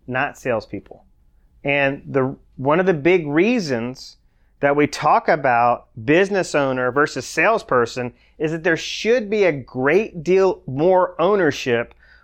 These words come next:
with the business owner title, the business owner role, right? It's like, man, I'm, I'm in charge. Like, if I don't get up every day and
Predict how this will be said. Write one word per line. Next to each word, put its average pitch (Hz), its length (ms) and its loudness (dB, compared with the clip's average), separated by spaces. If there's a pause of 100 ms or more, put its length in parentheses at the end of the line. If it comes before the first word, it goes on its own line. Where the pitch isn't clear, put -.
with 143 220 0
the 139 100 2
business 147 540 0
owner 131 260 0
title, 110 580 -4
the 120 100 -2
business 143 480 0
owner 127 300 2
role, 104 420 0 (720)
right? 160 340 0 (140)
It's - 180 -8
like, 131 400 0 (520)
man, 127 400 -2 (200)
I'm, 156 220 -2
I'm 165 220 0
in 165 80 0
charge. 127 400 0
Like, 120 120 -2
if 117 80 -6
I 160 80 2
don't 202 240 -4
get 175 200 4
up 165 200 2
every 170 280 0
day 123 480 0 (680)
and 123 600 -2